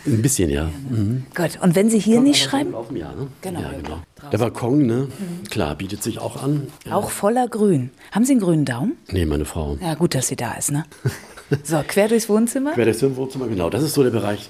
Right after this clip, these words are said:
Speaker 1: und sch-, klar, ne? Lesen.
Speaker 2: Ja, das
Speaker 1: Aber schreiben geht da nicht.
Speaker 2: Ah, das ist Wahnsinn. Sie haben einen Bereich, ich finde das ganz spannend, einen kleinen Bereich, wo es den Fernseher gibt und den großen Bereich,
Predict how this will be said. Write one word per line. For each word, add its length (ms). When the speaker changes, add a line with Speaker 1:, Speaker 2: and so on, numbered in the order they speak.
Speaker 1:
und 180
sch-, 140
klar, 220
ne? 140
Lesen. 380
Speaker 2:
Ja, 80
das 80
Speaker 1:
Aber 140
schreiben 320
geht 160
da 80
nicht. 280
Speaker 2:
Ah, 100
das 160
ist 160
Wahnsinn. 300
Sie 120
haben 120
einen 240
Bereich, 360
ich 100
finde 160
das 100
ganz 220
spannend, 360
einen 80
kleinen 380
Bereich, 500
wo 80
es 80
den 140
Fernseher 420
gibt 240
und 120
den 120
großen 400
Bereich, 480